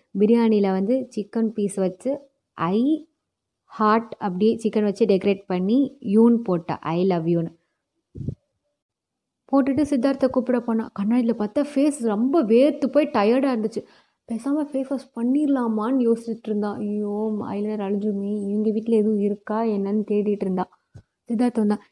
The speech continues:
"என்னடி இப்படி வெறுத்திருக்கு? போ, போய் முகத்தை கழுவுன்னு" சொன்னா. "இல்ல, பண்ணா மையெல்லாம் அழிஞ்சிரும்னு பாக்குறேன்." சித்தார்த், "எப்பயுமே உன்னை எப்படியே தலை சீவி மேக்கப் பண்ணியே வா நான் பார்க்க போறேன். உன் தூங்கி எழுந்த ஃபேஸ், எல்லா ஃபேஸையும் நான் பார்க்க தானே போறேன்.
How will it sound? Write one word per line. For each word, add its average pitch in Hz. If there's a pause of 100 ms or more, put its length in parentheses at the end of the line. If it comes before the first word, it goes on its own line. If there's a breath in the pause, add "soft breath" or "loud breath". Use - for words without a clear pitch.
(100)
"என்னடி 302
இப்படி 294
வெறுத்திருக்கு? 254
போ, 254
போய் 240
முகத்தை 220
கழுவுன்னு" 202
சொன்னா. 190 (340)
"இல்ல, 233 (140)
பண்ணா 233 (100)
மையெல்லாம் 233
அழிஞ்சிரும்னு 226
பாக்குறேன்." 185 (380)
சித்தார்த், 175 (240 soft breath)
"எப்பயுமே 208
உன்னை 220
எப்படியே 208
தலை 196
சீவி 196
மேக்கப் 185
பண்ணியே 185
வா 202
நான் 170
பார்க்க 175
போறேன். 190 (200 loud breath)
உன் 180
தூங்கி 214
எழுந்த 185
ஃபேஸ், 180
எல்லா 180
ஃபேஸையும் 202
நான் 220
பார்க்க 185
தானே 196
போறேன். 170